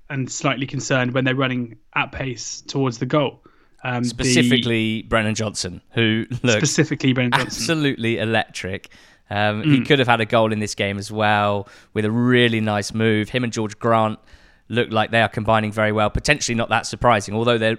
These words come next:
Speaker 2: they're not in the same age group. They're both obviously Nottingham Forest bred, if you will. Johnson on loan from Forest. Grant came through the academy there as well. I, I'm kind of torn. You know, we talk-, we talked about Reading earlier, and there has to be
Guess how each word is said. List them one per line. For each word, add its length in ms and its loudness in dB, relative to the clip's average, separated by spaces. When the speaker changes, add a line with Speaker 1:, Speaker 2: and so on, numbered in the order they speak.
Speaker 2:
they're 100 0
not 200 2
in 60 -2
the 60 -4
same 240 -2
age 300 0
group. 200 -2
They're 80 -4
both 280 0
obviously 300 -6
Nottingham 440 -2
Forest 580 0
bred, 540 -2
if 200 -8
you 100 -4
will. 220 2
Johnson 360 -2
on 140 -2
loan 300 2
from 260 0
Forest. 440 -2
Grant 320 2
came 200 -2
through 200 -4
the 100 -4
academy 420 -2
there 300 0
as 160 -10
well. 420 -2
I, 160 0
I'm 140 -2
kind 300 2
of 120 -2
torn. 400 2
You 80 -2
know, 80 0
we 80 0
talk-, 220 0
we 80 -6
talked 220 0
about 200 0
Reading 280 2
earlier, 360 -2
and 120 -6
there 60 -4
has 180 -2
to 80 -8
be 340 -2